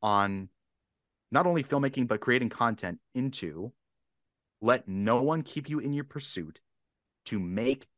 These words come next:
magic happen for others. And once I discovered that, I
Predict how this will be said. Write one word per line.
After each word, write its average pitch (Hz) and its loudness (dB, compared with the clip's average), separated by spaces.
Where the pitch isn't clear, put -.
magic 107 2
happen 95 -4
for - -10
others. - -14
And 113 2
once 160 6
I 202 6
discovered 135 2
that, 80 -4
I 120 6